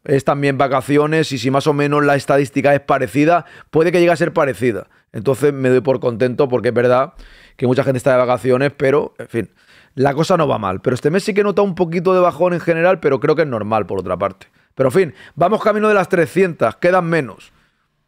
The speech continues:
Quedan menos, quedan once, quedan diez días y creo que quedan cuarenta y pico suscripciones.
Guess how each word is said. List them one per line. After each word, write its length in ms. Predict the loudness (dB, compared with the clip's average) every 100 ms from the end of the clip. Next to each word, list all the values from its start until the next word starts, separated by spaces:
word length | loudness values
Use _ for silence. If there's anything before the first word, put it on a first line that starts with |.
| _
Quedan 220 | 0 2
menos, 280 | 2 0 0
quedan 320 | 2 2 0 0
once, 580 | 0 0 0 0 0 0
quedan 320 | 0 0 0
diez 400 | 2 2 2 0
días 520 | 2 2 -2 -8 -18 _ _ _ _ _ _ _ _ _ _
y 120 | -2 2
creo 180 | 2
que 80 | 2
quedan 260 | 2 0 0
cuarenta 500 | 2 2 2 2 0
y 40 |
pico 320 | 2 0 0 0
suscripciones. 840 | 0 0 -2 0 0 -2 -10